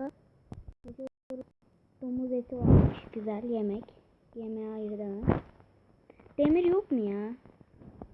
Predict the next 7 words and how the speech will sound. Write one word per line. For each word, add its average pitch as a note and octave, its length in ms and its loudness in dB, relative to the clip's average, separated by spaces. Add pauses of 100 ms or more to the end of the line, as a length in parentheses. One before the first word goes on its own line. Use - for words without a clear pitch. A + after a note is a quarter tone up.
(720)
Yok. A3+ 320 -12 (240)
Burada A3+ 200 -2
da A3+ 120 -12
varmış. G#3 400 0 (1160)
Dört C#4 300 -8
demirimiz C4 500 0
vardır. G#3+ 480 6